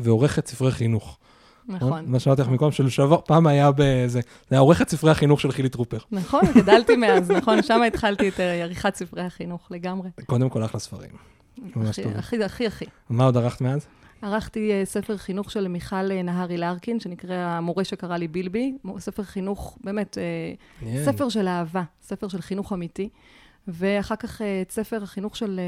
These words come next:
Speaker 2: אה, אלון פוטרמן, אה, ספר שהוא בעצם, אה, ראיונות, שיחות עם מורים, מורים של המדינה,
Speaker 1: מהמם.
Speaker 2: אה, שיצא ביד-,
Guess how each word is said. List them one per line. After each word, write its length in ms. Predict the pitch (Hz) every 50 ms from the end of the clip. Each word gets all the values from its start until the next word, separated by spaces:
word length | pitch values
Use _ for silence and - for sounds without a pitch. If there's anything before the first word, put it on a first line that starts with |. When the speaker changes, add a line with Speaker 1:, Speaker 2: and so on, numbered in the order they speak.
| 175 175
Speaker 2:
אה, 60 | 170 170
אלון 160 | 190 208 208
פוטרמן, 680 | - - 240 247 - 254 226 202 196 185 185 202 240 269 277 - _ _ _ _ _ _ _ 202
אה, 80 | 185 175
ספר 300 | - - 196 - 226 208
שהוא 180 | - - 196
בעצם, 400 | 175 190 202 196 - 233 220 208
אה, 560 | 196 190 180 180 175 175 170 170 175 170 175 190
ראיונות, 480 | 185 185 185 180 190 208 240 214 180 -
שיחות 500 | - - 208 - - 233 233 220 - -
עם 160 | - 220 214 202
מורים, 440 | 190 185 170 202 220 220 214 214
מורים 260 | 202 190 175 190 208 190
של 120 | 226 202
המדינה, 280 | 185 180 165 185 190 180 - _ _ -
Speaker 1:
מהמם. 300 | - 123 110 127 139 151 180
Speaker 2:
אה, 260 | 196 185 180 175 175 170
שיצא 360 | 160 196 180 175 - 190 185
ביד-, 240 | 175 180 175 165